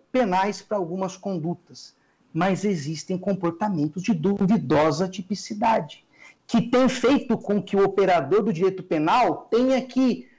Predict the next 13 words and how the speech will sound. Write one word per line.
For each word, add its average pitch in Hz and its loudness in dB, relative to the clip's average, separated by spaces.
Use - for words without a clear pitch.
fazer 285 2
alguns 262 2
malabarismos, 247 2
algumas 185 -2
cambalhotas 214 2
hermenêuticas 214 -2
pra 254 -2
conseguir 254 0
dizer, 214 2
"Olhe, 185 2
isso 190 -8
é 208 -4
crime." 170 -6